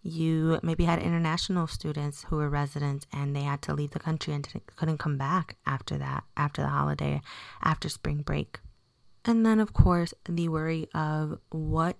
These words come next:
is marketing going to look like? What is leasing going to look like when it all becomes virtual and your office is closed? And who's actually gonna sign a lease and move in if they're just going to be remote learners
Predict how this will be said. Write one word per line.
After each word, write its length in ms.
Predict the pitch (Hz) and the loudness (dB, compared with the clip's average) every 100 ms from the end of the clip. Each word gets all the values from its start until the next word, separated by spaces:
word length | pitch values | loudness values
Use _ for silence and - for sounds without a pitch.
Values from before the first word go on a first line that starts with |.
| - | -4
is 300 | 165 160 - - _ | -4 -4 -8 -20 _
marketing 520 | 165 151 151 - 151 151 | 0 0 2 -2 -2 0
going 240 | 156 147 | 0 0
to 140 | - 151 | -2 -4
look 220 | 151 - | -4 -6
like? 300 | - - - - _ 190 | -8 -8 -16 -20 _ 0
What 120 | 196 | 2
is 220 | 196 190 | 2 0
leasing 540 | 165 160 - - 170 | -4 -4 -4 -2 -2
going 240 | 156 151 147 | 0 0 0
to 100 | 156 | -4
look 180 | 151 - | -6 -6
like 200 | 156 156 | -6 -2
when 100 | 156 | -2
it 100 | 151 | -2
all 140 | 156 156 | -4 -2
becomes 380 | - 156 156 | 0 0 -2
virtual 420 | 156 156 165 - 160 | -2 -4 -4 -4 -4
and 100 | 156 | -4
your 140 | 147 | -4
office 400 | 151 147 - - - | -4 -4 -6 -8 -10
is 100 | - | -12
closed? 680 | - 160 170 156 156 - - - - - - - | -4 0 2 0 -4 -10 -18 -20 -20 -20 -18 -4
And 220 | 165 160 | 0 2
who's 240 | - 220 - | 2 0 2
actually 380 | 165 175 - 185 | 0 0 -2 0
gonna 200 | 180 165 | 2 0
sign 340 | - - 170 | -2 -2 2
a 80 | 180 | 2
lease 280 | 165 170 - | 2 0 0
and 120 | 156 | 2
move 220 | 160 165 | 2 0
in 420 | 160 185 180 160 - - - _ - | 2 4 4 2 0 -10 -20 _ -2
if 180 | 170 - | -2 -2
they're 220 | 165 160 | -2 -2
just 240 | 151 165 - | 0 -2 0
going 220 | 170 165 | 0 0
to 120 | - | 0
be 100 | 170 | 0
remote 380 | 160 160 156 156 | 2 2 0 -2
learners 580 | 156 156 180 165 185 | -2 2 2 0 -6